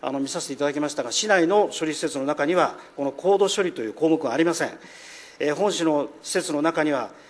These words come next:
えー、中で高度処理が、えー、一体どのような作業工程なのか、そして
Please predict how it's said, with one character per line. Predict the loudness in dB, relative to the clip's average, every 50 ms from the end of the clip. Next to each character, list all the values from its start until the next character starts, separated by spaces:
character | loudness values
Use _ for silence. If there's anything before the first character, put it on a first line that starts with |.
| -20 -20 -20 -20 _ _ _ -6
え | -4 -4 -4
ー、 | -4 -2 0
中 | 0 2 2 2
で | 2 0 0
高 | 2 4 4 4 4
度 | 4
処 | 2 0 0
理 | 0 2
が、 | 4 4 4 4 2 -2 -10 -20 -20 -20 -20 _
え | -6 -4 -2 -2 -2 -4
ー、 |
一 | -4
体 | -2 -2 0 0
ど | 2 2
の | 4
よ | 4 4
う |
な | 2 2
作 | 0 0 2 2
業 | 2 2
工 | 2 2 2 2
程 | 2 2 0
な | 0 0
の | 0
か、 | 0 0 0 0
そ | -2 -2
し | 0
て | 2 2 2